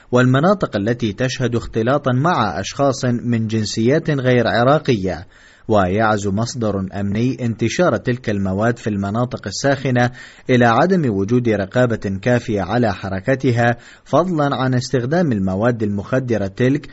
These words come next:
في العمليات الانتحارية وتنفيذ العمليات الإجرامية الأخرى، في حين قد تكون المتاجرة سببا آخر لانتشار ظاهرة تعاطي المخدرات.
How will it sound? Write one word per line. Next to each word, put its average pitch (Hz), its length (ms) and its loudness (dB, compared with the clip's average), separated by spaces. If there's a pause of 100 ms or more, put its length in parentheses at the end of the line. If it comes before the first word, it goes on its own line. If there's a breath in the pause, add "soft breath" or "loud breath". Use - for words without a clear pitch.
(140 loud breath)
في - 140 -2
العمليات 113 720 0
الانتحارية 120 920 0
وتنفيذ 131 640 0
العمليات 101 720 -2
الإجرامية 123 760 2
الأخرى، 120 500 -2 (460 soft breath)
في 95 240 -2
حين 123 400 0 (320 loud breath)
قد 127 180 2
تكون 190 360 2
المتاجرة 120 800 2
سببا 156 680 2
آخر 131 460 2
لانتشار 135 720 0
ظاهرة 104 380 0
تعاطي 127 560 -2
المخدرات. 123 800 0